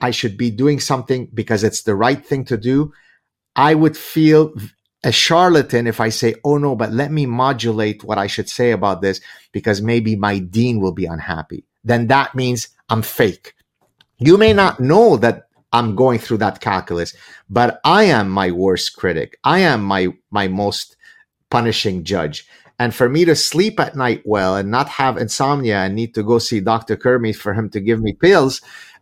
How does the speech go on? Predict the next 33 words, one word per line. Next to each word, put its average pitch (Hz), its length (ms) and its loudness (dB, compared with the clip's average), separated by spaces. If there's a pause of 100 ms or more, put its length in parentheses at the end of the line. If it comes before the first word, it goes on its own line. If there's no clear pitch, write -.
I 143 220 6
need 147 300 2
to 127 80 2
feel 139 420 2
as 104 220 -2
though 117 180 4
I 110 180 0
was 101 240 0
fully 131 640 -2 (100)
authentic 110 500 -4
in 98 80 -4
my 95 160 -4
personhood. 85 600 -6 (380)
So 131 420 4 (400)
having 147 460 0
pursued 175 680 2
my 147 180 0
career 139 560 2 (100)
in 123 120 -4
exactly 123 720 -2
the 123 140 0
way 127 220 2
I 120 220 0
wanted, 107 600 -2 (120)
unencumbered 139 960 0 (280)
by 110 380 -2
any 156 260 2
shackles, 98 760 -2 (380)
has 120 260 0
allowed 131 440 2
me 131 140 0
to 120 180 -2
be 110 440 0